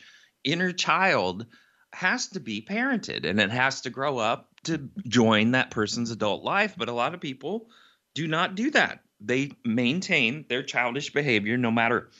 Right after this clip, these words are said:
how it looks or how destructive it is, and even teach their children through doing that to them. And so it's amazing, you know, destructive behavior takes a whole lot of different forms. There's, uh, the subtle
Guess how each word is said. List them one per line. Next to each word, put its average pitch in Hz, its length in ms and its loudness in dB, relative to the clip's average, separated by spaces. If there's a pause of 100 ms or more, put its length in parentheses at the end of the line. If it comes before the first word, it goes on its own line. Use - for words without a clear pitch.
(340)
how 139 260 0
it - 80 -2
looks 139 360 -2
or 113 100 -2
how 131 180 -2
destructive 123 680 -4
it 82 100 -8
is, 87 400 -4 (380)
and 190 100 2
even 240 220 4
teach 240 320 2
their 220 140 4
children 180 540 2
through 120 220 0
doing 117 320 4
that 117 220 2
to 160 120 -10
them. 156 480 -2 (560)
And 135 140 -6
so 175 120 -2
it's 175 120 -4
amazing, 165 480 2
you 104 80 2
know, 123 140 4
destructive 175 600 0 (280)
behavior 131 500 0
takes 117 320 -4
a 107 40 -6
whole 202 260 0
lot 233 180 2
of 139 80 0
different 107 300 -8
forms. 87 560 -4 (420)
There's, 110 320 2
uh, 104 220 4
the 95 160 -2
subtle 120 560 -2